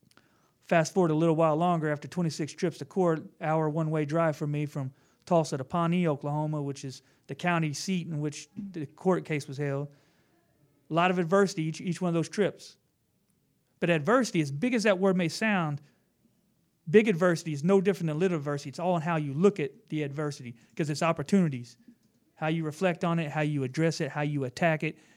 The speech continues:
how you don't surrender to it. If you surrender to it and you allow it to beat you, then you're done.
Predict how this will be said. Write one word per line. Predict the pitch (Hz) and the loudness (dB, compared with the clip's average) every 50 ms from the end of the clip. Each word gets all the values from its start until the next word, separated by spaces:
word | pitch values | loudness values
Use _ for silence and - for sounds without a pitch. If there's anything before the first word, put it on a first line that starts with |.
| _ _ _ _ _ _ _ | _ _ _ _ _ _ _
how | - 185 175 | 0 0 0
you | 160 156 156 | 2 0 -2
don't | 143 135 190 190 185 180 - - _ - | 2 4 4 6 6 4 0 -6 _ -12
surrender | - - 180 156 156 175 180 180 175 175 160 | -4 -2 0 2 4 6 6 6 6 4 4
to | - 190 185 175 | 6 8 8 8
it. | 170 - - _ _ _ - - - _ _ _ _ _ _ _ _ - | 6 2 -4 _ _ _ -20 -20 -20 _ _ _ _ _ _ _ _ -16
If | 143 - | -4 0
you | 196 202 | 0 0
surrender | 185 - 175 160 190 214 214 196 185 | 2 2 0 2 4 4 4 2 2
to | - - 196 | 4 4 4
it | |
and | 180 156 | 4 4
you | 151 156 | 2 2
allow | 165 165 | 2 2
it | 160 - | 0 0
to | 143 | -2
beat | 135 165 175 156 - | -2 0 0 0 -2
you, | 147 | -4
then | 135 143 143 | -4 -2 -2
you're | 143 135 | -2 -2
done. | 131 143 135 120 110 123 | -2 -2 -4 -4 -4 -8